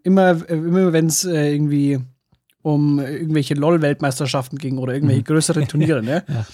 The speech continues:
Speaker 1: Da hab ich mir diesen englischsprachigen S-, Stream reingezogen
Speaker 2: Mhm.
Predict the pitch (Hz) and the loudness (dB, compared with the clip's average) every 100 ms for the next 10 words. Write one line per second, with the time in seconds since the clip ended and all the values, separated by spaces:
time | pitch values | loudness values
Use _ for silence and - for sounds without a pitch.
0 | - 120 135 190 233 202 214 208 175 165 | -14 -6 -2 0 2 4 4 4 2 0
1 | 202 247 - 175 190 196 180 - 190 - | 2 2 0 2 4 4 2 0 -8 -2
2 | 196 247 254 147 147 127 151 180 131 113 | 2 4 4 2 2 0 0 2 2 2
3 | 113 | 0